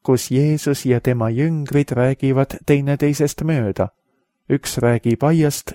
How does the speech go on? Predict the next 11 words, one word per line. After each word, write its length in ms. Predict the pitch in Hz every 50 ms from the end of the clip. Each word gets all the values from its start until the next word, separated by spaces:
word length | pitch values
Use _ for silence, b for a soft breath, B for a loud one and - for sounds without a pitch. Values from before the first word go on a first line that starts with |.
| _ _
teine 380 | - 139 131 131 131 135 139 -
aiaaugust. 920 | - 147 147 147 147 147 143 151 156 156 131 - 110 92 - - - - - _ _ _ _ _ _ _ _ _ _ _ _ _ _ _ -
Jeesus 540 | 131 143 156 156 156 147 - 147 135 -
mõtles 560 | 135 131 - - _ - 127 131 131 123 - - 139 135
variseride 800 | 147 160 160 160 156 143 - 156 143 135 131 127 - - 127
ja 160 | 120 117 120 123
saduseride 920 | - - 160 - - 143 135 - - 135 127 120 120 113 - 123 120 - - 135 131
vaimulikule 840 | 147 156 156 139 131 127 117 113 113 - - 117 113 107 107 110 -
olukorrale 840 | - 147 156 156 151 147 - - 143 139 131 135 131 120 117 117 - - -
ja 180 | 123 110 101
õpetusele, 840 | 104 143 180 - - 175 - - - 156 - - 151 147 151 147 147